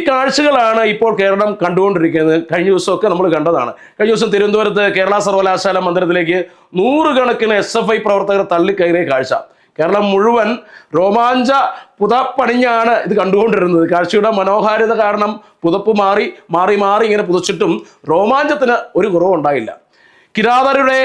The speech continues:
ആൾക്കൂട്ടമായി മാറിയ എസ് എഫ് ഐ സംഘം കെട്ടിടത്തിന്റെ വാതിലുകൾ തള്ളി തുറന്ന് അകത്തേക്ക് കടക്കുന്നു,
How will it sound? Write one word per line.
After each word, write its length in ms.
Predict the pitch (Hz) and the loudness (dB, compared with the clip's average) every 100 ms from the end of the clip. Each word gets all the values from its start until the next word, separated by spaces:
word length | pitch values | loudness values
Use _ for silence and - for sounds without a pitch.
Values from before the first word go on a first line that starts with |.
| 247 - | 0 -2
ആൾക്കൂട്ടമായി 580 | 220 233 233 240 226 226 214 | -2 -2 -2 0 2 2 2
മാറിയ 280 | 202 208 214 | 2 2 0
എസ് 160 | 202 - | -2 -2
എഫ് 140 | 214 220 | -4 -2
ഐ 80 | 220 220 208 | 0 0 -2
സംഘം 380 | 180 185 226 139 - _ _ _ _ _ | -2 0 -2 -4 -10 _ _ _ _ _
കെട്ടിടത്തിന്റെ 500 | 175 175 226 226 226 202 | -6 -2 0 0 0 0
വാതിലുകൾ 400 | 202 208 214 220 214 | 0 0 0 0 0
തള്ളി 240 | 185 208 226 | 0 0 0
തുറന്ന് 320 | 208 202 208 196 - - | -2 0 0 -2 -6 -6
അകത്തേക്ക് 360 | 156 170 185 185 | -4 -2 -2 0
കടക്കുന്നു, 400 | 180 170 170 170 | -2 0 0 0